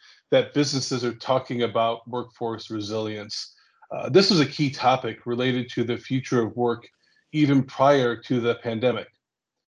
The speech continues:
The importance of the future of work focus was already on its way for every business and in every industry,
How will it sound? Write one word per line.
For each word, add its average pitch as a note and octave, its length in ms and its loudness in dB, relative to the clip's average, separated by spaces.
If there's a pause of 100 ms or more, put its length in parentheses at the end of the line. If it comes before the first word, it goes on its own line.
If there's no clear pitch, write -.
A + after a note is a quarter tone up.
(200)
The F3 120 0
importance G#3 480 2
of C#3+ 160 2
the B2+ 100 -2
future C3+ 440 -2
of A2+ 80 -2
work B2 200 -2
focus A#2+ 440 -2
was A#2 240 -2
already C3+ 420 6
on B2+ 100 6
its A#2+ 240 0
way A2+ 300 -6 (440)
for - 140 4
every D3+ 220 8
business C3+ 560 2
and B2 260 -2
in B2 160 -4
every C#3 280 2
industry, A#2 480 -4